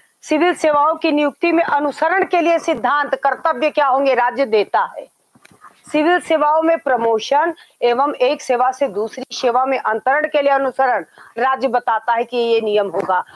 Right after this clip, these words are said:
अगर किसी राज्य से दूसरे राज्य में जाना है, तो भी ये नि-, नियम का पालन करना होगा। लेकिन सिविल सेवाओं का स्थानांतरण करना हो, तो किसी के पास अधिकारिता नहीं, तब इनसे सलाह नहीं लिया जाता, तब ये कार्य किया जाता है। अब आ जाइए question चौबीस की ओर।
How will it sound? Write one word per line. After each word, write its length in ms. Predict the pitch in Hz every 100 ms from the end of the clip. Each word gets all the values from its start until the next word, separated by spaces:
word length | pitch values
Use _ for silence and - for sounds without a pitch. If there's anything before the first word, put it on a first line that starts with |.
| - -
अगर 160 | 202
किसी 280 | 208 202 214
राज्य 280 | 202 202 202
से 160 | -
दूसरे 380 | 180 180 - 208
राज्य 260 | 196 185 196
में 140 | 196
जाना 260 | 190 190 208
है, 60 |
तो 200 | 208 185
भी 140 | 175 196
ये 120 | 185
नि-, 240 | 185 190 185
नियम 220 | 185 175
का 260 | - 277 277 - _ -
पालन 280 | 202 190 180
करना 300 | 180 156 165
होगा। 340 | 156 156 165 - - _ -
लेकिन 320 | 277 302 359
सिविल 400 | - 311 320 403
सेवाओं 480 | - 311 285 294 339
का 260 | 339 302 285
स्थानांतरण 800 | - - 277 240 240 254 320 311
करना 280 | 302 285
हो, 120 | 277 277
तो 100 | 277
किसी 300 | 254 220 269
के 120 | 226
पास 260 | 202 190
अधिकारिता 560 | 196 170 180 175 170 151
नहीं, 480 | 143 151 - - - - _ _ _ _
तब 160 | 302 302
इनसे 340 | 302 294 330
सलाह 340 | - 277 269 240
नहीं 220 | 233 233
लिया 220 | 202 196
जाता, 300 | 185 170 214
तब 180 | 240 240
ये 120 | 247
कार्य 300 | - 240 285
किया 400 | - 220 220 202
जाता 340 | 165 160 -
है। 220 | 143 - - _ _ _ -
अब 140 | 220
आ 60 | 240
जाइए 200 | 247 254
question 400 | - 202 - 269
चौबीस 540 | - 214 175 190 -
की 200 | - 143
ओर। 160 | 143